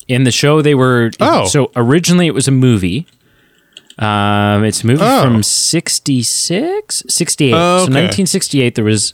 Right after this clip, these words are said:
Speaker 1: there was a movie.
Speaker 2: Oh, okay.
Speaker 1: And then in nineteen seventy, there was a show starring Tony Randall and Jack Klugman.
Speaker 2: Oh.
Speaker 1: Um,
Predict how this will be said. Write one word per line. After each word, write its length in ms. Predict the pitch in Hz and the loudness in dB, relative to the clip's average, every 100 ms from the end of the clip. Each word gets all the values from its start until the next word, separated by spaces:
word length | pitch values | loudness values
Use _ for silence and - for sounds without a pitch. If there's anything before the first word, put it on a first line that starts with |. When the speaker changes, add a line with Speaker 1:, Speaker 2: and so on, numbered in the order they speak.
| - | -4
Speaker 1:
there 160 | 110 | -2
was 260 | 101 104 - | 0 -2 -4
a 100 | - | -4
movie. 380 | 113 113 120 127 | 0 2 2 0
Speaker 2:
Oh, 420 | 127 123 120 104 - _ _ | 0 0 -2 -4 -10 _ _
okay. 340 | 120 127 117 101 _ _ - - - - | -4 -2 -4 -6 _ _ -18 -18 -20 -8
Speaker 1:
And 160 | 113 117 | -2 0
then 140 | 135 | 2
in 100 | 131 | 2
nineteen 400 | 120 160 - 170 | 2 0 0 0
seventy, 420 | 143 139 127 123 | 2 2 2 2
there 120 | 117 110 | 2 0
was 160 | 101 | -2
a 80 | 98 | -2
show 640 | - - 135 123 113 107 95 | -4 -2 0 2 2 2 0
starring 640 | - - 113 107 104 104 | -4 -2 0 0 0 -2
Tony 300 | - 123 127 | 0 0 2
Randall 580 | 113 107 107 107 101 107 | 2 0 0 2 0 0
and 220 | 107 101 | -2 -2
Jack 400 | 92 110 104 - - | -2 -2 -2 -6 -18
Klugman. 640 | - 107 139 143 151 208 - - - - - - | -8 -4 -2 -2 -4 -4 -6 -16 -20 -20 -20 -8
Speaker 2:
Oh. 280 | 110 113 87 _ _ - | -4 -4 -6 _ _ -4
Speaker 1:
Um, 640 | 131 113 113 110 104 104 | -2 0 0 2 0 -2